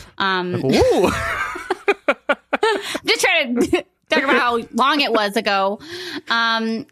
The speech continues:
Speaker 1: I knew that was wrong. I, like, knew, I was like, "This isn't fair," but I felt so guilty. Like, I felt like I had wronged her.
Speaker 2: Mm-hmm.
Speaker 1: Um, and I just didn't make enough space for the fact that I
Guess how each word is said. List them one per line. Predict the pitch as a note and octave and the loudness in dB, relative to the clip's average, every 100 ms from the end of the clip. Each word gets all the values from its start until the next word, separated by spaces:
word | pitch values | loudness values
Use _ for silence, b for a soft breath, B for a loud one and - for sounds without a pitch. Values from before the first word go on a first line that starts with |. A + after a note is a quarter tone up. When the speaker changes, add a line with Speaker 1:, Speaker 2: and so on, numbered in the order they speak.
| _ _ _ - | _ _ _ -6
Speaker 1:
I | A3+ B3+ | -2 2
knew | C4 F#4+ A4 | 4 4 4
that | D4+ | 2
was | C4+ C4+ | 0 -2
wrong. | B3 D#4 D4+ G3 | 0 2 2 0
I, | |
like, | A3 G#3+ | 0 0
knew, | A3+ A#3 C4 D4 D#4 D#4 D#4+ E4 _ _ _ _ _ _ _ _ _ _ _ _ A#3+ | 0 2 2 2 2 0 -2 -4 _ _ _ _ _ _ _ _ _ _ _ _ -6
I | B3+ | -4
was | B3 | -2
like, | A#3+ B3+ | -2 -2
"This | D#4 | -2
isn't | F4 D4 D#4+ C#4+ - | 0 2 2 0 0
fair," | C4+ D#4+ B3 F#3+ | 0 2 2 0
but | G3 G#3 - | -2 -4 -2
I | G#3+ G#3+ G#3 G#3 G3+ G#3 G3+ _ - | -2 0 0 0 -2 -4 -6 _ -20
felt | - A#3+ B3+ - | -6 -4 -4 -4
so | B3 A3+ | -4 -2
guilty. | G3 A#3+ E4+ C#4 G3+ F#3 | -2 -2 -2 -4 -4 -2
Like, | F3+ F3+ F3 - _ _ _ _ _ - | -2 -4 -6 -20 _ _ _ _ _ -10
I | G3+ | -8
felt | - A#3 A3+ | -2 -2 0
like | A3 A3 | 0 -2
I | |
had | G#3 G#3 F3+ | -2 -2 -2
wronged | G3 G#3 C4+ D4 C4+ - | 0 2 2 2 0 -2
her. | F#3 G3+ F3 F3 G3 - _ _ _ - | -2 0 2 0 -2 -6 _ _ _ -4
Speaker 2:
Mm-hmm. | A#2+ A2+ A2 G#3+ | -2 0 0 2
Speaker 1:
Um, | G3+ F#3+ F#3 - | 2 0 -4 -4
and | G#3 | -2
I | G3+ | 0
just | A#3 A#3 | -2 -4
didn't | - B3+ B3 G#3 | -2 0 0 0
make | A3+ A#3 | -2 -2
enough | A3 G#3 | -4 -4
space | - - A#3+ G3+ G3 | -6 -4 -2 -2 -4
for | - | -8
the | G3 | -8
fact | - G3+ G3 G#3 | -4 -4 -4 -4
that | F#3 | -2
I | F#3 F#3 | -2 -4